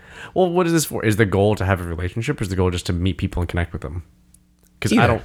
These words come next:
Speaker 1: I don't need to see you to connect with you.
Speaker 2: Yeah.
Speaker 1: But if, like,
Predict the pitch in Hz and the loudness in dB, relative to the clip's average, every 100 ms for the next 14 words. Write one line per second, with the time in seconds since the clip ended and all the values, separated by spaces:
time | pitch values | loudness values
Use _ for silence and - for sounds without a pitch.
0 | 107 120 98 98 90 87 - 95 85 85 | 0 2 2 0 -2 -4 -4 -4 -4 -4
1 | 82 - 85 - 82 85 - - 78 - | -2 0 0 -2 -4 -4 -8 -8 -10 -10
2 | - - 101 87 - - - _ _ _ | -16 -2 0 0 -4 -16 -20 _ _ _
3 | - 95 - - 95 - 92 87 | 0 0 -4 -2 0 0 -2 -4